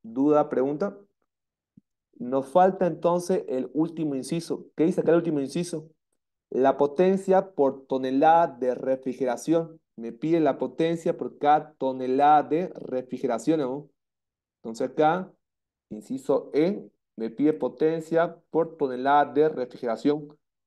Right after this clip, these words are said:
Entonces acá coloco lo que es la potencia sobre la re-, tonelada que hay de refrigeración, que es lo que es por el efecto refrigerante, o el flujo calórico del evaporador, ¿no? Entonces acá pongo lo que es lo siguiente.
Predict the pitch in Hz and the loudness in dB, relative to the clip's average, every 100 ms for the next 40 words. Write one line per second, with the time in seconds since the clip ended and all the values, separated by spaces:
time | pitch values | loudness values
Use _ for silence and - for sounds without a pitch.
0 | _ _ _ _ _ _ _ 101 127 131 | _ _ _ _ _ _ _ -10 -10 2
1 | 156 180 - 139 160 156 160 170 156 127 | 4 4 2 2 4 2 2 2 2 -2
2 | 123 165 175 175 165 - - 180 185 156 | -2 -2 -2 -2 -4 -4 0 2 2 4
3 | 170 196 - - 131 131 - 127 131 143 | 2 0 -10 -8 -8 -6 -4 -2 4 4
4 | 160 - _ 139 147 139 117 117 123 117 | 4 0 _ 2 2 2 0 -6 -6 -2
5 | 151 160 156 - _ _ - 113 143 139 | 0 0 -4 -18 _ _ -6 2 2 4
6 | 151 147 - 120 117 110 143 143 143 127 | 0 0 -4 -2 -2 -2 -2 -2 -4 -4
7 | 123 120 147 151 - _ _ _ _ 131 | -6 -2 -2 -4 -14 _ _ _ _ 2
8 | 151 147 - 160 156 135 147 147 147 185 | 2 2 -2 -2 0 -2 -2 2 2 0
9 | - 113 117 110 117 147 143 170 - _ | -6 -6 -4 -2 2 2 2 -4 -12 _
10 | _ _ _ _ _ _ _ _ 110 131 | _ _ _ _ _ _ _ _ -10 -8
11 | 123 151 160 160 143 143 135 131 135 151 | 0 4 4 4 -2 -2 -2 0 -2 -2
12 | - 117 117 135 151 151 139 | -6 -8 -4 0 0 -2 -8